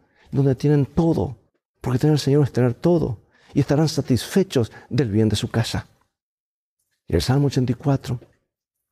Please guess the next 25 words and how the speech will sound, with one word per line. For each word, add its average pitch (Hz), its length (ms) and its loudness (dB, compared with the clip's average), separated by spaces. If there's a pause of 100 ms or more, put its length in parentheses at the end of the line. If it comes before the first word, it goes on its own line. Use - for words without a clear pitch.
(100)
en 120 120 2
el 131 80 2
Salmo 139 280 4
la 113 120 4
felicidad 107 600 0 (280)
incomparable 113 880 2
se - 140 -4
alcanza 107 520 0
en 104 60 0
la 87 80 0
relación 78 460 -2
con 117 200 0
Dios, 156 380 0 (720)
que - 100 -8
consiste 151 420 0
en 120 80 2
alabarlo, 131 680 0 (300)
hallar 113 240 2
fortaleza 90 600 0
en 76 100 0
Él 135 300 0 (180)
y 117 120 0
confiar 95 440 0
en 73 120 0
Él. 73 100 -4